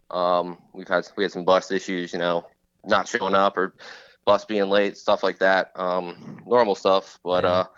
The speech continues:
Speaker 1: you know, that's, stuff happens in club hockey that,
Speaker 2: Yeah.
Speaker 1: uh, you know,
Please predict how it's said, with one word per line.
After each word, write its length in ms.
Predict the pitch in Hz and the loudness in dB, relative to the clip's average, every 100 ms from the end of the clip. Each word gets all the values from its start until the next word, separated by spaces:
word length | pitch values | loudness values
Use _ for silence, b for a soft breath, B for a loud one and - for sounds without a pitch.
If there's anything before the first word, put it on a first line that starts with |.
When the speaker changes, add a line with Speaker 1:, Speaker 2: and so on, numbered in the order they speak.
| b b b _ | b b b _
Speaker 1:
you 80 | 101 | 0
know, 200 | 101 98 | 0 0
that's, 500 | 92 - - - - _ _ _ _ | -4 -12 -18 -20 -20 _ _ _ _
stuff 320 | - - 107 | -8 -2 0
happens 380 | 113 104 101 92 | 2 0 0 -6
in 80 | 95 | -6
club 240 | 98 98 | -2 0
hockey 340 | 101 98 95 92 | 2 0 0 -2
that, 260 | 92 92 | -2 0
Speaker 2:
Yeah. 40 | 90 | 0
Speaker 1:
uh, 180 | 90 90 - | 0 -4 -8
you 80 | 95 | -10
know, 240 | 87 87 | -8 -8